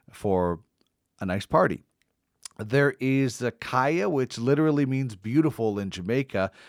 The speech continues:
It also means marijuana, especially after Bob Marley sang about it. So that's one of the slang words, uh, for if you're ever in Jamaica and you're looking for some marijuana and you hear the term kaya, that's what they'll be talking about. Bhang, B H A N G, is originally refers to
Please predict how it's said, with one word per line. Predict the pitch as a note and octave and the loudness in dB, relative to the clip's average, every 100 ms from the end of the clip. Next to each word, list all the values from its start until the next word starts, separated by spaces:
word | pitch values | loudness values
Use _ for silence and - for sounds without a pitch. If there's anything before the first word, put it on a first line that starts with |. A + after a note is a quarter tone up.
| - - | -20 -8
It | G#2 A2+ | 0 6
also | E3+ G#3 | 6 4
means | G#3+ G3 D#3 | 0 0 -2
marijuana, | F3 E3+ D#3+ E3 C#3 D2+ | 0 2 4 4 2 0
especially | - - B2 B2 | -8 -6 -4 -2
after | A2 A#2 | -2 -2
Bob | G2 A2+ G2 | 2 4 4
Marley | G2 G2+ F#2+ | 4 4 2
sang | F#2 G#2+ G2+ | -2 -2 0
about | G2+ G2 G#2+ | 0 0 0
it. | G#2+ | 0
So | - | -2
that's | G2 - | -4 -2
one | G#2 | -4
of | F#2 | -4
the | |
slang | F2+ - G#2 A2 G#2+ | -4 -2 0 0 0
words, | G2 G#2 - - - - - | 0 -2 -4 -20 -20 -20 -6
uh, | F#2+ E2+ | -4 -2
for | - F#2+ F2 | 0 0 0
if | F2+ | -2
you're | F2+ E2+ | -2 0
ever | F2 F2+ F2+ | -2 -2 -2
in | F2+ | -4
Jamaica | - F#2+ C3 C3 D3 | -4 -2 -2 0 -2
and | G#2 | 0
you're | F2+ | -2
looking | F2 - - | -4 -8 -14
for | F2 | -12
some | - F2+ | -8 -4
marijuana | E2+ F2 G#2 A#2+ | -2 0 2 0
and | G2+ | -2
you | E2+ | -4
hear | E2 | -6
the | D#2 | -6
term | - D#2 | -8 -8
kaya, | - A2+ B2 C3+ | 2 4 4 4
that's | E2+ - - - - - - | 0 -4 -14 -20 -20 -20 -12
what | F2 | -10
they'll | - | -8
be | D2 | -10
talking | D#2 A2 G#2+ - | -2 0 0 -2
about. | A2+ A#2 G2 E2+ | 0 0 -2 -2
Bhang, | A2+ A#2+ C3 D#3+ G#3 E3+ A2 | 2 4 4 2 -2 -6 -4
B | A#2 | 0
H | A#2 A2+ | 0 0
A | A2+ G#2+ | -2 -2
N | G#2+ G2+ | -2 -4
G, | G#2 A#2 C3+ | -2 -2 0
is | G2+ F2+ G2 | 0 -4 -6
originally | F#2+ B2+ B2 A#2+ | -4 -4 -2 -4
refers | G#2+ G2 G#2+ A2 G#2+ | -2 -4 -2 -2 -4
to | - G#2 G2 | -4 -4 -4